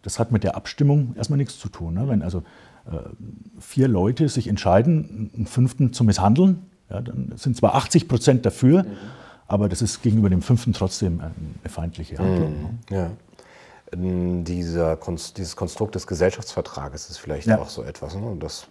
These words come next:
Speaker 2: man sagt, du, du bist dem verpflichtet, weil wir annehmen, äh, dass unser Leben darauf basiert, dass irgendwann mal jemand rein hypothetisch einen Vertrag unterschrieben hat,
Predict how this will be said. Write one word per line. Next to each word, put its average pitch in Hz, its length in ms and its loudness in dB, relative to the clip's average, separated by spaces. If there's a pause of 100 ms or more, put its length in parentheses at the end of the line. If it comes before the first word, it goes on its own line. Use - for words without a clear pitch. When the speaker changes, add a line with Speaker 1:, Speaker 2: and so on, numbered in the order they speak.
(140)
Speaker 2:
man 73 180 -12
sagt, 78 220 -6
du, 76 200 -8
du - 80 -18
bist - 460 -8
dem 85 240 -2
verpflichtet, 90 520 -10
weil 117 420 4 (320)
wir 98 180 0
annehmen, 110 960 0
äh, 110 60 -4 (500)
dass - 220 -6
unser 82 200 -6
Leben 85 300 -4
darauf 82 340 -6
basiert, 82 340 -6
dass 82 120 -10
irgendwann 101 560 -4
mal 87 160 -2
jemand 87 460 -6
rein 82 160 -8
hypothetisch 85 640 -10 (320)
einen 76 100 -12
Vertrag - 340 -8
unterschrieben 78 540 -10
hat, - 320 -12